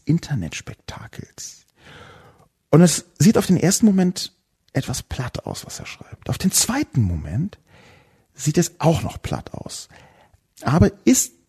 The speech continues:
es vielleicht einfach auch. Und trotzdem steckt da ein bisschen was drin. Mm, es ist ein selten diskutierter oder vielleicht sogar zu selten diskutierter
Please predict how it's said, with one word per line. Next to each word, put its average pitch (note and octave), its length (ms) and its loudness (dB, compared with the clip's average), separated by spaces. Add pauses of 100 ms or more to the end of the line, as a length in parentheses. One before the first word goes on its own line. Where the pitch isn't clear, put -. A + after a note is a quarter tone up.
es - 180 0
vielleicht - 520 -2 (520)
einfach F#2 300 0
auch. - 360 -12 (1000)
Und D#3+ 160 6
trotzdem A3 580 2
steckt - 300 -4
da G#3 40 2
ein F3 80 4
bisschen E3 240 2
was - 160 0
drin. D3 360 0 (1040)
Mm, B2 360 8
es A#2+ 200 0
ist - 560 0 (1080)
ein A#2 280 6
selten G2 720 2
diskutierter E2+ 1080 -2 (300)
oder - 140 0
vielleicht - 240 -6
sogar - 180 -6
zu G#3 180 0
selten - 320 -6
diskutierter - 640 -10